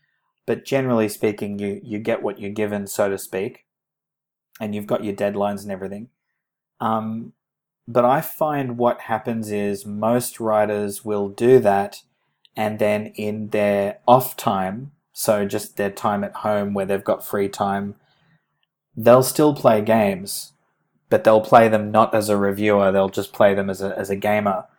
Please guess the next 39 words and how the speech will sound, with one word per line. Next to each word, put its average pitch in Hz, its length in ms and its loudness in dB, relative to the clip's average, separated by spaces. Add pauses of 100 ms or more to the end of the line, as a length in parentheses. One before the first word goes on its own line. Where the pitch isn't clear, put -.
(320)
and 107 180 2
they 104 100 2
might 104 260 2
play 104 180 0
something 98 480 -4
completely 104 500 -4
different 101 360 -4
to 113 100 -4
what 101 160 -2
they're 98 140 -2
reviewing. 101 600 -2 (640)
Um, 101 640 2 (1500)
and 110 240 0
then 110 280 2
the 107 180 -4
other 127 260 6
thing 104 260 -2
that 101 140 -4
happens, 95 800 -8 (680)
uh, 98 340 -2
and 110 180 -4
you 110 80 -4
hear 143 220 -2
this 170 260 2
now 117 240 2
and 107 140 0
then 101 300 0 (100)
on, 98 540 -6 (200)
if - 140 -8
you 131 80 2
listen 165 340 2
to, - 120 -2
like, 107 360 2
any 120 200 2
of 107 100 -2
the 104 140 -4
I 101 240 2
G 98 220 -2
N 113 400 -2